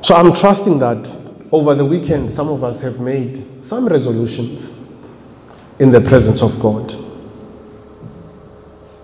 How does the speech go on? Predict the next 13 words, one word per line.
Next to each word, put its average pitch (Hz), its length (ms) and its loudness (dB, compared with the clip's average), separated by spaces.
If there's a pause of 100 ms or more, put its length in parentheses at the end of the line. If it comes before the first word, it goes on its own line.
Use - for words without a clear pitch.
(720)
You 135 60 4
know, 156 80 6
it 143 60 6
may 147 180 8
be 143 100 8
one 147 240 8
thing, 170 320 4
it 151 180 -6
may 131 120 2
be 123 120 2
many 131 260 4
things. 110 500 -2 (1900)
But - 400 0